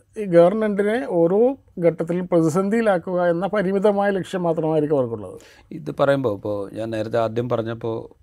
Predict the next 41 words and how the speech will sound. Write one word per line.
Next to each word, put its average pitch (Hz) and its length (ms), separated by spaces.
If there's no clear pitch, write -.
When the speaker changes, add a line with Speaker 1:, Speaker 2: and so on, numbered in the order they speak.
Speaker 2:
ഒരു, 104 300
ഒരു 110 160
കാര്യം 110 280
സൂചിപ്പിച്ചല്ലോ, 95 440
ആദ്യം 117 280
നയപ്രഖ്യാ-, 120 480
ഒരു 123 180
തവണ 131 200
നയപ്രഖ്യാപന 127 540
പ്രസംഗം 120 500
Speaker 1:
അതെ, 156 100
Speaker 2:
ചെയ്യാൻ 135 180
Speaker 1:
അതെ. 107 80
Speaker 2:
സഭയിലേക്ക് 117 480
വരില്ല 127 460
Speaker 1:
ഉം. 131 100
Speaker 2:
എന്ന് 117 180
ഗവൺമെന്റ് 110 440
ഗവർണർ 110 460
പറയുന്നു. 87 360
അതേ 127 180
തുടർന്ന് 120 300
പിന്നെ 113 200
മന്ത്രിമാർ 110 500
പോകുന്നു, 104 340
ചീഫ് 113 280
സെക്രട്ടറി 104 320
Speaker 1:
ഉം. 139 80
Speaker 2:
പോകുന്നു, 113 300
മുഖ്യമന്ത്രി 113 600
തന്നെ 107 140
നേരിട്ട് 107 300
സംസാരിക്കാൻ 104 600
ശ്രമിക്കുന്നു, 107 500
അങ്ങനെ 143 240
അനുനയിപ്പിച്ച് 135 640
അദ്ദേഹത്തെ 120 340
കൊണ്ട് 117 240
നയപ്രഖ്യാപന 107 520
പ്രസംഗം 104 400
നടത്തുന്നു. 95 460